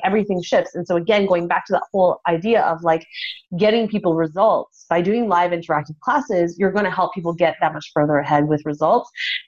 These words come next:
And then when they get results, they come back for more. So that's, like, a huge way for you to start adapting your online coaching, is to start offering live interactive classes, or have, like, while you're doing your live classes, though, make sure that you're recording them.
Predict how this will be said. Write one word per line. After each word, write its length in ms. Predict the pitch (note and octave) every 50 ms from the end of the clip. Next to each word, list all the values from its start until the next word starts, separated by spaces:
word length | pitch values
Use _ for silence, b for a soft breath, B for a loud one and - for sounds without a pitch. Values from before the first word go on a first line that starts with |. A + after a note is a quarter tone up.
| B -
And 160 | - G3 G3 F#3
then 340 | F3 F3 E3+ E3+ E3+ -
when 160 | - F3+ E3+ E3+
they 80 | E3
get 140 | E3 E3 -
results, 260 | F3 E3 E3+ C#3+ - -
they 100 | D#3 D3+
come 180 | - D3+ D3+
back 120 | D3 C3+ - -
for 80 | D#3
more. 300 | D#3 D3 D3 - - -
So 160 | F3+ - - F#3+
that's, 200 | G3+ G3+ G3+ A#3
like, 140 | A3 G3+
a 40 | G#3
huge 400 | G#3 - - B3+ C#4 D4+ C#4+ A#3
way 260 | G#3 F#3+ E3+ F#3+ C4 C4+ C4+
for 80 | A#3
you 280 | F#3+ E3+ E3+ F#3 G3+ G3+
to 120 | - G3+
start 220 | - - F#3+ - F3+
adapting 420 | E3+ E3+ D3+ D#3 - - G#3+ G3
your 140 | F#3 F3+ -
online 320 | - E3 E3 E3 D3+ D#3
coaching, 400 | D#3 - D#3 E3 - A#3+ B3 A#3
is 180 | - F#3 F3+ -
to 120 | - F3+
start 220 | - - F#3 - - -
offering 540 | F3 E3 F3 - - A3 A3 A3 G#3+ A3+ A3+ A3+ b b b
live 180 | - F3+ G3+ A3
interactive 380 | C4+ C4+ C#4 C4+ B3+ B3+ C4+ C4
classes, 420 | - G3 F3+ - - F3 E3 E3 _ -
or 260 | G#3 G3 G#3 G#3+ G3+
have, 380 | G3+ - F#3 F3 F3 E3+ E3+ - _ B B B B B B B B - - _ _ _ -
like, 240 | G3 F3 A#3 - - - _ _ _
while 240 | - G3+ A3 A#3 C#4
you're 140 | D#4 D#4 C#4
doing 160 | A3 B3+ A#3+
your 100 | A3+ G#3
live 180 | G3 F3 F#3+ -
classes, 300 | F#3+ E3+ - - B3 G#3+
though, 140 | B3 A#3+
make 280 | A3 G#3 G3+ G#3 A#3 G#3
sure 140 | - - G3
that 80 | G3
you're 120 | - - F3+
recording 540 | F3+ F3 - - - E3 D#3+ F#3 A3 C4 D4
them. 220 | D4+ E4 F#4 G4+